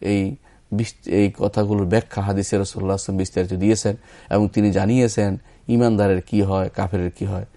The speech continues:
এই বিষয়গুলো ইনশাআল্লাহ আমরা এখন আলোচনা করতে যাচ্ছি। দর্শকবৃন্দ, আমরা দেখতে পাইলাম যে ক-, মৃত্যুর পরে যে জীবনটা শুরু হয় সেটা হচ্ছে, আহ, বারজাখী জীবন,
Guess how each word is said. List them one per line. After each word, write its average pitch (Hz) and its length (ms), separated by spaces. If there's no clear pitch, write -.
এই 120 80
বিষয়গুলো 113 400
ইনশাআল্লাহ 95 380
আমরা 92 160
এখন 95 160
আলোচনা 92 320
করতে - 280
যাচ্ছি। - 280
দর্শকবৃন্দ, 160 480
আমরা 120 180
দেখতে 117 260
পাইলাম 107 260
যে 113 180
ক-, - 60
মৃত্যুর 127 440
পরে 135 360
যে 113 140
জীবনটা 110 400
শুরু 104 280
হয় 107 160
সেটা 104 200
হচ্ছে, 110 360
আহ, - 800
বারজাখী 113 520
জীবন, 92 320